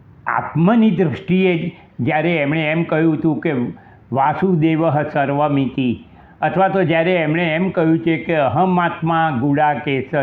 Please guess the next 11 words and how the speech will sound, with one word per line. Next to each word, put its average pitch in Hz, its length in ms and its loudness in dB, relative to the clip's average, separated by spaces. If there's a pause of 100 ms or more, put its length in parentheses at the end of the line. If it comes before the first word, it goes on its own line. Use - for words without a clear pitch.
(120)
સર્વભૂતાશયસ્તિ 135 1400 -2
ચ 127 80 -6
દસમા 131 480 -2
અધ્યાય, 117 300 -4 (460)
ત્યારે 165 260 0
એમનો 196 280 2
મતલબ 208 360 -2
એ 208 80 0
આ - 180 -2
ચૈતન્યનો 156 840 0
છે 117 240 -4